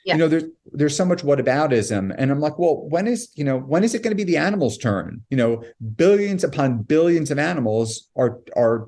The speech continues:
Speaker 2: terrorized in factory farms and fishing nets and slaughterhouses every year. They deserve a voice too. And compassion isn't finite. And we can, right now,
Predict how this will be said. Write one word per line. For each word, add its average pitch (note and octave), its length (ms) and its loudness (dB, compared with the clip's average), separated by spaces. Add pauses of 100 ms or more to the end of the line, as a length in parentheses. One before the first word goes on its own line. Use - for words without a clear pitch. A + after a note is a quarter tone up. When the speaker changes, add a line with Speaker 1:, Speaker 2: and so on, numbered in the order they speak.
Speaker 2:
terrorized D#3 680 0
in A2+ 120 -6
factory D3+ 420 0
farms D3 380 0
and G#2+ 120 -4
fishing D3+ 320 -4
nets D3 220 -2
and A#2 100 -4
slaughterhouses B2+ 800 -2
every C#3 280 0
year. C3+ 420 -2 (340)
They D#3 140 2
deserve G3+ 320 2
a G3 60 4
voice E3+ 340 0
too. F#2 460 -2 (320)
And C#3 580 0
compassion E3 480 -2
isn't D#3+ 200 -2
finite. E3 480 0 (100)
And B2+ 160 0
we D3+ 80 0
can, D3 160 -2
right E3+ 280 2
now, D3 380 -2